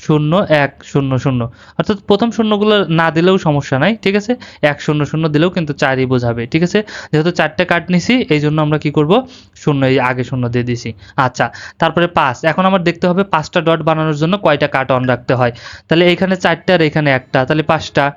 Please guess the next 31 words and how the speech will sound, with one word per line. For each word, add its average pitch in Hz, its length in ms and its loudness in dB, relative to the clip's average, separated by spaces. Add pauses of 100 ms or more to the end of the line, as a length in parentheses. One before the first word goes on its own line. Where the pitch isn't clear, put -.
(260)
তাহলে 165 180 2 (140)
এইটা 170 220 0
আর 175 60 4
এইটাকে 170 360 2
যদি 165 180 0 (160)
on 156 80 0 (120)
রাখি 196 240 0 (320)
তাহলে 165 280 2
কিন্তু 160 160 0
আমরা 156 140 2 (100)
পাঁচ 147 140 0 (100)
পেয়ে 147 200 2
যাচ্ছি, 131 180 -2 (100)
ঠিক 175 100 2
আছে? 190 180 0 (500)
পাঁচ 165 200 2
পেয়ে 170 140 2
গেছি, 165 160 0
আর 180 100 0
বাকি 151 280 -2
দুইটা 151 320 2
যে 151 80 2
দুটো 147 260 -2
আছে 175 120 -2
এই 180 60 2
দুটো 147 160 0 (100)
অফ 135 60 -6 (100)
করে 127 220 0
দেবো। 123 180 0
তাহলে 139 220 0
এটাও 160 160 2